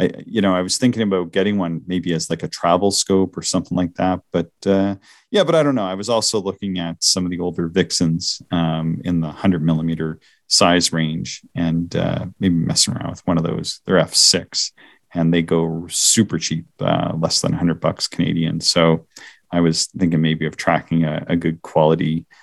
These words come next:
uh, one of those down, uh, as well for, like, sort of this ultimate, reasonably sized, uh, travel scope. But, uh, anyway, so, uh, there's also Mac Newtonians, and, uh, they work,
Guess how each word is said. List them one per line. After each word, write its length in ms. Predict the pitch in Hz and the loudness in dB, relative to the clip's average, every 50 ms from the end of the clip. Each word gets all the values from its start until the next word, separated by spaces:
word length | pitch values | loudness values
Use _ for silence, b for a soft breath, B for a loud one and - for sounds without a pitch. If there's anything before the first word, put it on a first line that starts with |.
| b b b _ | b b b _
uh, 300 | 87 82 80 78 78 80 | -4 -2 -2 -2 -4 -4
one 220 | 80 85 90 82 | 0 2 4 4
of 100 | 82 78 | 4 2
those 260 | 76 78 78 78 80 - | 2 0 -2 -2 -4 -2
down, 440 | - 85 78 76 76 78 78 80 | 0 0 0 0 -2 -2 -4 -4
uh, 300 | 78 76 80 76 76 - - _ _ - | -4 -4 -4 -6 -8 -8 -12 _ _ 0
as 220 | 85 82 - - | 2 2 2 2
well 180 | - 76 76 76 | 2 2 2 2
for, 240 | - - - 80 | 0 -2 -4 -2
like, 300 | 78 82 - 78 78 - | -2 -2 -4 -6 -4 -2
sort 180 | - - - 78 | 0 0 2 2
of 60 | 76 | 2
this 200 | 76 73 - - - - | 0 -2 -2 -8 -4 0
ultimate, 480 | 87 85 82 - - 82 78 73 - - b b b b b _ | 2 2 2 2 0 0 0 0 -2 -8 b b b b b _
reasonably 320 | 104 107 90 87 90 82 | 6 6 6 4 2 0
sized, 540 | 80 - - 82 80 78 76 78 - - - | 0 0 -2 -2 -2 -4 -6 -8 -10 -6 -6
uh, 80 | 78 80 | -6 -6
travel 380 | 80 - - 82 82 82 85 | -6 -6 -6 -4 -4 -2 -2
scope. 380 | - - - - 82 82 82 - _ | -2 -2 0 0 -2 -2 -2 -4 _
But, 200 | - - - _ _ _ - | -6 -6 -6 _ _ _ 4
uh, 260 | 85 85 85 85 90 B B B B B B B B B - | 4 4 4 2 -2 B B B B B B B B B 2
anyway, 340 | 170 156 139 113 95 87 | 4 6 6 6 4 0
so, 420 | 82 - - 151 139 131 - - _ _ _ _ 110 | -2 0 2 4 4 4 2 -2 _ _ _ _ -16
uh, 40 | 87 - - _ _ _ _ _ | -16 -16 -18 _ _ _ _ _
there's 240 | - 143 135 127 175 | 0 0 2 2 0
also 760 | - - 180 220 220 202 - - 165 139 131 123 120 - _ | -2 0 0 2 2 0 0 0 2 2 2 0 -2 -4 _
Mac 540 | - 117 120 123 123 123 120 123 127 - - _ _ _ _ _ - | -6 -2 0 2 2 2 2 0 -2 -6 -20 _ _ _ _ _ -4
Newtonians, 1040 | 113 107 104 - - - - 120 123 123 123 107 87 - - - - - - - _ b b b b b b b b _ _ - | -2 -2 -2 -4 -10 -2 4 6 8 8 8 8 6 0 -6 -14 -18 -18 -18 -18 _ b b b b b b b b _ _ 0
and, 560 | 113 110 107 104 104 101 101 98 95 - - | 2 2 4 4 2 2 2 0 0 0 -2
uh, 380 | 113 107 101 101 98 95 95 95 - _ | 0 0 0 0 0 -2 -4 -6 -6 _
they 140 | 127 135 139 | 2 4 4
work, 340 | 131 127 120 107 - - | 4 4 2 0 -2 -14